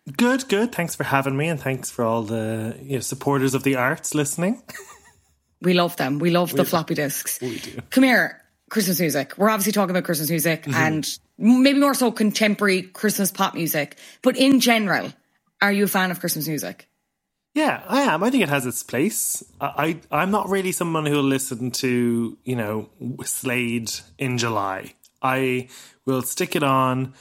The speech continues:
Speaker 1: early December and I'll finish it up by Christmas. And I,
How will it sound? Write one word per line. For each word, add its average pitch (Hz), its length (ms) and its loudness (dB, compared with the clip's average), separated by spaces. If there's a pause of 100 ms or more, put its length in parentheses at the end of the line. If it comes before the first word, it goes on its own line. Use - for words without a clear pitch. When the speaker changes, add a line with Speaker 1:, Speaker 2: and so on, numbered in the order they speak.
(380)
Speaker 1:
early 147 300 2
December 127 500 0
and 113 160 -2
I'll 110 160 -2
finish 123 400 -4
it 120 60 -2
up 113 100 -6
by 110 80 -6
Christmas. - 560 -10
And 113 100 -10
I, 107 60 -8